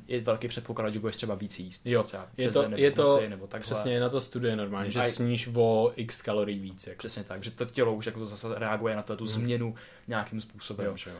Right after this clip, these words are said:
Speaker 2: A není to jenom tak, že my teda logicky, když budeme spít, spát míň, tak budeme třeba o hodinu víc vzhůru, tak spálíme prostě jako víc, ale ty kalorie, které se sní,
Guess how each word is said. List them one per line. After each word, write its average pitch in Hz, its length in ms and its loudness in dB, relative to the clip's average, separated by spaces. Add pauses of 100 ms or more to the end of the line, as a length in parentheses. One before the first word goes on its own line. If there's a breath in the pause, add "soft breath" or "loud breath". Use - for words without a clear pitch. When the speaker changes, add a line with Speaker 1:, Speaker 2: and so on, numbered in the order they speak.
Speaker 2:
A 127 80 2
není 147 240 4
to 160 100 8
jenom 170 240 4
tak, 123 300 2
že 135 260 2
my 135 160 -2
teda 147 340 0 (160 loud breath)
logicky, 135 380 2
když 113 140 -2
budeme 139 260 0
spít, - 360 -8
spát 139 400 2
míň, 110 220 0
tak 120 120 -2
budeme 127 240 0
třeba 127 200 4
o 123 140 0
hodinu 131 300 0
víc 135 180 -6
vzhůru, 101 360 -2 (160 soft breath)
tak 117 160 -6
spálíme 147 640 2
prostě 135 260 -2
jako 151 140 0
víc, 135 520 -6 (420 soft breath)
ale 139 440 8
ty 143 100 -2
kalorie, 151 440 2
které 147 220 -4
se 143 140 -2
sní, 139 480 0